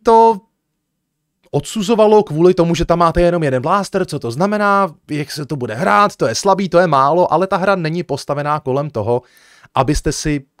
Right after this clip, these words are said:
konzistentně nebo konstantně měnili zbraně, ale vy máte jeden blaster s různýma attachmentama a to používáte takticky v tom kombatu. Když si dáte nějakou těžší obtížnost, tak tam na vás budou chodit klasický enemy,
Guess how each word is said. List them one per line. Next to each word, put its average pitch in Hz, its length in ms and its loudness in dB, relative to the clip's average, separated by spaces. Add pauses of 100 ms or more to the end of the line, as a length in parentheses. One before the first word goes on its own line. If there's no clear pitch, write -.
(280)
konzistentně 139 600 -4
nebo 110 260 -6
konstantně 143 480 -6
měnili 139 300 -4
zbraně, 127 420 -2 (280)
ale 151 140 2
vy 185 80 4
máte 208 240 2
jeden 175 240 2
blaster 156 400 -2
s - 100 -12
různýma 151 380 -4
attachmentama 190 760 -4 (260)
a - 80 -10
to 170 140 2
používáte 143 840 -2
takticky 131 540 -8
v - 60 -12
tom 120 200 -8
kombatu. 95 440 -6
Když 117 120 -8
si 185 80 2
dáte 180 200 2
nějakou 170 260 -2
těžší - 280 -8
obtížnost, 180 520 -4
tak 123 140 -8
tam 131 140 -8
na 127 60 -4
vás 127 180 -2
budou 117 200 -4
chodit 101 200 -12
klasický 160 480 -6
enemy, 156 340 -6